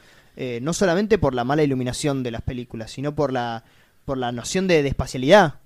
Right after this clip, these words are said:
Digo, no se entiende qué personaje está en cada lugar, quién ataca a quién. Es de, el único plano que siempre se, se menciona como el conocido de,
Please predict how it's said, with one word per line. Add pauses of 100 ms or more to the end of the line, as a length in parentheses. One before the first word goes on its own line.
(320)
Digo,
no
se
entiende
qué
personaje
está
en
cada
lugar, (300)
quién
ataca
a
quién. (240)
Es
de, (120)
el
único
plano
que
siempre
se,
se
menciona
como
el
conocido
de,